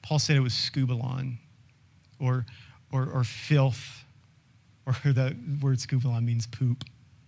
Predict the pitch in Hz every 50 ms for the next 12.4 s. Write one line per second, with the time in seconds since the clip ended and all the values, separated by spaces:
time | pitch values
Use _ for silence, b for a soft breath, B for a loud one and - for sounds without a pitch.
0 | _ _ _ _ 139 131 139 - 143 135 139 - - - 160 160 151 143 151 147
1 | 131 - 127 127 117 123 117 120 123 127 127 120 - 131 120 - - - - -
2 | - - - - - _ _ _ _ - 123 113 - - 131 123 131 123 123 123
3 | 120 120 120 113 107 - - - - - _ _ _ _ _ _ _ _ _ -
4 | - - _ _ _ _ _ _ _ _ - - - 147 165 180 190 180 185 180
5 | 151 175 185 190 190 185 160 135 117 98 - - - - - - _ _ _ _
6 | _ _ - _ _ _ _ _ _ _ _ _ _ _ _ _ _ _ _ _
7 | _ _ _ _ _ _ _ _ _ _ _ _ _ _ _ _ _ _ _ _
8 | _ _ _ - 135 131 - - - 143 165 185 175 131 - - - - - -
9 | - - - - - 147 156 151 120 156 175 147 113 104 - - - _ _ _
10 | _ _ _ _ _ _ - _ _ _ _ _ _ _ _ - - - 151 165
11 | 175 165 151 151 151 165 165 165 170 - - 175 170 156 123 113 127 123 131 143
12 | 143 - 196 202 208 208 214